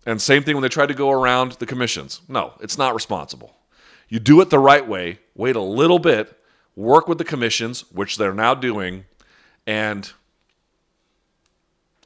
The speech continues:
I will shut up, and I did. And so now it looks like they're doing well. So the question that the N B A is up against is,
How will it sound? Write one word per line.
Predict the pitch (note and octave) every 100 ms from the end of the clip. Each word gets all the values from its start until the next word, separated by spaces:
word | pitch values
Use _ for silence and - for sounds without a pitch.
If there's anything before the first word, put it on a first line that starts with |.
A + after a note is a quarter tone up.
| -
I | F#2+
will | A2
shut | - C#3
up, | F#3+ - _
and | E2 F2+
I | G#2+
did. | E3 - _ _ _ _ - _
And | G#2 G2
so | - G#2+
now | D3 F3 C3
it |
looks | A#2 A#2+
like | A2+
they're | A2
doing | A#2 A2+
well. | D#3+ G#2+
So | -
the | A#2
question | - G3+ - D3+ B2
that | A2+
the | B2 C3+
N | B2
B | A2
A | C#3+
is | F#3+ A2+
up | F#2+
against | F#2+ F2+ E2+ -
is, | F2 E2 -